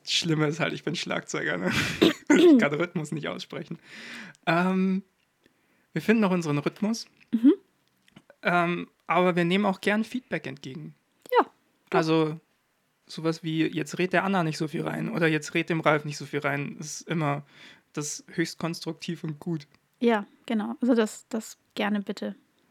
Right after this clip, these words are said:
Speaker 1: Genau.
Speaker 2: Viel.
Speaker 1: Ja, Anna, warum wird gesellschaftlich so wenig über Menstruation geredet? Du als, als Frau, was sagst du dazu? <laughs> Okay,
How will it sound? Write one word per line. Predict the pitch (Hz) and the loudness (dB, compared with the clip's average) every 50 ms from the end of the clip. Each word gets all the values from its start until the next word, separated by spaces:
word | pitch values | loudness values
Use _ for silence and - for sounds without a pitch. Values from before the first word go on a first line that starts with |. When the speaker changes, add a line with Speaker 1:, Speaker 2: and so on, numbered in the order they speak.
| _ _ - | _ _ -2
Speaker 1:
Genau. | 175 156 147 | 0 2 4
Speaker 2:
Viel. | 233 240 233 208 - _ _ _ _ _ _ _ _ _ _ _ _ _ _ _ _ _ | 4 4 4 2 -2 _ _ _ _ _ _ _ _ _ _ _ _ _ _ _ _ _
Speaker 1:
Ja, | 180 165 165 - | 2 2 2 2
Anna, | 165 156 151 160 165 151 - _ _ _ _ _ _ _ _ _ _ _ - - - - _ _ _ | 2 -2 -2 -6 -8 -12 -16 _ _ _ _ _ _ _ _ _ _ _ -20 -20 -20 -20 _ _ _
warum | - 147 165 175 208 208 196 190 180 175 - - | -2 0 0 2 2 2 2 0 0 -2 -4 -6
wird | 165 156 160 160 - | -2 -2 -2 0 -2
gesellschaftlich | 165 147 156 147 147 143 - 143 143 - 139 143 | -4 -2 0 0 0 0 -2 -4 -6 -6 -10 -10
so | - 147 | -10 -10
wenig | 147 147 143 143 - | -10 -10 -10 -10 -8
über | 139 139 135 | -8 -8 -8
Menstruation | 143 139 143 143 - 143 - - - - - 143 143 139 | -8 -8 -10 -10 -10 -10 -10 -10 -8 -8 -8 -8 -8 -8
geredet? | - - 139 139 143 - - | -8 -8 -8 -8 -8 -8 -6
Du | 175 175 175 | -6 -4 -2
als, | - - 147 - - - - _ _ | -2 -2 -4 -6 -10 -12 -14 _ _
als | - - 147 143 - | -8 -8 -8 -8 -10
Frau, | - - - - 151 180 | -14 -8 -6 -6 -4 -2
was | 156 - - - | -2 -2 0 2
sagst | 185 175 - - - - | 2 4 4 4 2 0
du | - - - - | -4 -10 -8 0
dazu? | - - - - | 0 0 0 -2
<laughs> | 1077 1077 - - 1077 1077 - - - - - - - - - - - - _ _ _ - - - - 440 453 403 349 - | -8 -12 -14 -12 -12 -14 -16 -16 -18 -20 -20 -20 -20 -20 -20 -20 -20 -20 _ _ _ -20 -18 -2 4 6 6 6 6 2
Okay, | 294 277 269 - 226 190 185 | 0 -2 -2 -2 -2 -4 -4